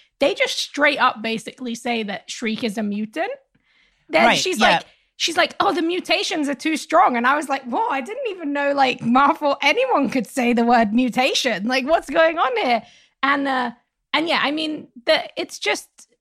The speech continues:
Speaker 1: that when they dubbed Woody Harrelson's voice, you just know you're in for it. You're like,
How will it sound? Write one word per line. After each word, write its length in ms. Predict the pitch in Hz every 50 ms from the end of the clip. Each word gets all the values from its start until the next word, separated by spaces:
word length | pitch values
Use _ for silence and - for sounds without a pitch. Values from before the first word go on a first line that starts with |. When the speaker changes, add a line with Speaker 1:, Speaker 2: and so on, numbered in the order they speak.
| _ _ _ - 240 -
Speaker 1:
that 220 | 302 311 320 -
when 220 | 226 277 285 320 349
they 240 | 381 392 381 311 _ -
dubbed 440 | 247 233 254 269 247 254 _ _ -
Woody 280 | 240 247 226 254 247
Harrelson's 540 | 240 220 220 233 233 214 - 240 240 226 202
voice, 400 | 208 202 214 240 285 - - -
you 140 | 233 294 294
just 180 | 381 349 - 262
know 240 | 240 247 247 247 240
you're 220 | 233 220 196 -
in 160 | - 220 226 208
for 260 | - 190 165 156 151
it. 100 | - -
You're 120 | 220 214 214
like, 360 | 214 196 196 - - -